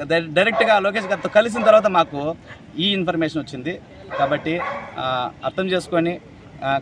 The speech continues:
కరెక్ట్గా దీన్ని పాజిటివ్గా తీసుకొని ఒక్కసారిగా తొందరగా రెస్పాండ్ అయితే ఆ బుక్స్ అట్లా కొద్ది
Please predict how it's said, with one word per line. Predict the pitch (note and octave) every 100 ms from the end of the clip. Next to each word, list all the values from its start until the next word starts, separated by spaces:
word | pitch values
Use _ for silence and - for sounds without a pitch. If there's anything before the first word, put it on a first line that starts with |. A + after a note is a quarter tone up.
| D#3
కరెక్ట్గా | D3+ - E3 E3+ D#3 C#3+
దీన్ని | D3 C#3+
పాజిటివ్గా | D#3+ E3+ E3
తీసుకొని | D#3 D#3 E3 D3+ D#3+ D#3+ - C3
ఒక్కసారిగా | - E3+ E3+ E3 D#3+ D3+
తొందరగా | - D3+ F3 F#3 F#3+ F3+
రెస్పాండ్ | D#3 - F3+ D#3+
అయితే | D3+ D3+ D#3 -
ఆ | C3
బుక్స్ | D#3+ D#3 -
అట్లా | E3 D3
కొద్ది | D3 D3+ C#3+ D#3